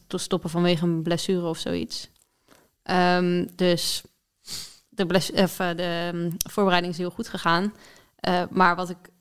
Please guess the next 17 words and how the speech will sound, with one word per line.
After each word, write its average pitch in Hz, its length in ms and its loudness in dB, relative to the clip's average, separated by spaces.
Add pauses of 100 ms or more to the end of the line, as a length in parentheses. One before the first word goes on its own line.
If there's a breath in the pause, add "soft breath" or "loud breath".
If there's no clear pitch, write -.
(500)
we 190 160 -2
zijn 208 160 4
niet 214 120 0
echt - 220 -6
naar 190 220 2
een 190 80 -4
verwachting 208 580 -2
toe 240 340 -6
ge-, - 320 -4
gewerkt. 214 480 -2
Ik 208 80 -10
denk 196 160 -6
gewoon 190 260 2
heel 190 160 2
erg 180 240 -2
naar, 175 500 2
ehm, 175 520 0